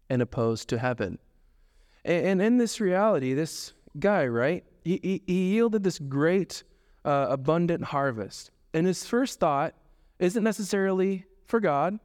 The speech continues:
isn't necessarily for what he can do with it to bless others, but his first thought is what? "I must build bigger barns, right? To store up all this grain."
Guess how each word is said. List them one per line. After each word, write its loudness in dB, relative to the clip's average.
isn't 0
necessarily 0
for -2
what 0
he -2
can 0
do 2
with 0
it -4
to -2
bless 0
others, -4
but 4
his 0
first 0
thought 2
is -2
what? -2
"I 0
must 2
build -2
bigger 2
barns, 2
right? 0
To 0
store 2
up 0
all 2
this 0
grain." 0